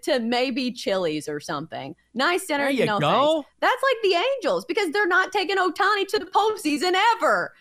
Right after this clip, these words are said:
Speaker 1: It's only chain restaurant dining for Ohtani. Bless his heart, he needs to go to a five-star steakhouse and be in the postseason.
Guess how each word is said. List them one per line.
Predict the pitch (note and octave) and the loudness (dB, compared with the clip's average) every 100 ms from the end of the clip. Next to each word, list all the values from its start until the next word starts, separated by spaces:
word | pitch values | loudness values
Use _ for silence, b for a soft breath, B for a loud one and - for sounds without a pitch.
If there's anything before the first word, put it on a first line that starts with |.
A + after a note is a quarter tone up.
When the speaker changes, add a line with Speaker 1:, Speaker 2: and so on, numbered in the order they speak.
| b b | b b
Speaker 1:
It's | D#4 D#4+ | -2 2
only | G4 G4+ F4 | 2 2 0
chain | - G#4 E4+ E4 C#4+ | -2 -2 0 0 -2
restaurant | A3+ A#3+ B3+ C#4+ A3+ G3 | 0 -2 -2 -4 -4 -2
dining | A#3 G#3 G3 D#3 D3+ - _ - | -2 -2 -6 -8 -10 -14 _ -4
for | B3+ G#3 | 0 0
Ohtani. | G3 A3 F#3 E3 D3+ - b - | -2 -4 -4 -4 -6 -12 b 0
Bless | A4+ B4 A#4+ | 2 2 2
his | F4+ | 2
heart, | F#4+ F4+ D4 | 4 4 2
he | F#4 G#4+ | -2 0
needs | F#4 E4+ | 0 0
to | D4+ | -2
go | C4+ B3+ | 0 0
to | B3 | 0
a | F3 | -2
five-star | F3+ B3 B3+ B3+ C4+ - - C4 G#3+ F#3+ F#3+ | -2 0 2 2 -2 -8 -4 0 2 2 -2
steakhouse | - - G3+ F3+ D#3 C#3+ D3+ - b - | -8 -4 -4 -2 -4 -4 -6 -12 b 0
and | F4 A#3 | 0 0
be | E4+ E4 | -2 0
in | D#4 B3 | 0 2
the | G3+ - | 0 0
postseason. | A#3 G#3 - F3 D#3 D3 C#3+ - | -2 -2 -4 -6 -6 -8 -14 -14